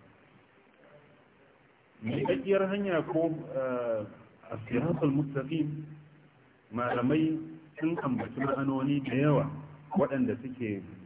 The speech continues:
bayyana me ake nufi. Wasu suka ce as-siratal mustaqim ana nufin Qur'ani. Saboda duk wata shiriya da wata miƙaƙƙiyar hanya ai an ga bayanin ta a cikin Qur'ani. Wasu suka ce as-siratal mustaqim ana nufin Allah ne.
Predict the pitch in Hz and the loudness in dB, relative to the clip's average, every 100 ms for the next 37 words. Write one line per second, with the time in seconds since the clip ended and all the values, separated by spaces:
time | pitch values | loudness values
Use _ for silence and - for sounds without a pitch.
0 | - - 165 160 143 113 107 107 104 - | -4 0 2 2 2 4 2 2 0 -2
1 | 107 98 92 95 - - 131 147 170 156 | -4 -4 -6 -10 -14 -8 -6 -6 -8 -6
2 | 156 127 - 131 104 - - - 123 151 | -4 -4 -2 -2 -2 -4 -6 0 2 2
3 | 151 135 139 127 123 127 127 120 110 110 | 0 -2 -2 -2 -2 0 2 2 0 -2
4 | 110 107 117 - 110 101 - - - - | -4 -4 -8 -4 -4 -4 -8 -18 -20 -20
5 | _ _ _ _ _ _ _ _ - 175 | _ _ _ _ _ _ _ _ -2 2
6 | 170 139 117 147 190 196 185 - 196 147 | 4 2 0 0 2 4 2 -2 -4 0
7 | 160 170 143 117 120 147 - 160 127 127 | 2 2 2 2 0 0 -2 0 0 -2
8 | 147 143 143 143 156 139 120 147 151 160 | -4 -2 -2 -2 -2 -2 -2 -4 -2 0
9 | - 139 123 123 127 120 92 - - 107 | 0 0 0 0 0 -2 -4 -8 -10 -6
10 | 95 - 87 - - - - - - - | -6 -6 -12 -14 -20 -20 -20 -20 -20 -4
11 | - - - 214 208 180 151 - 156 185 | -2 -2 -2 -2 2 2 0 2 4 4
12 | 180 175 175 170 170 160 165 156 151 147 | 0 -4 -2 -2 -2 -2 0 2 2 2
13 | 127 127 143 147 127 90 | 2 2 4 4 2 -2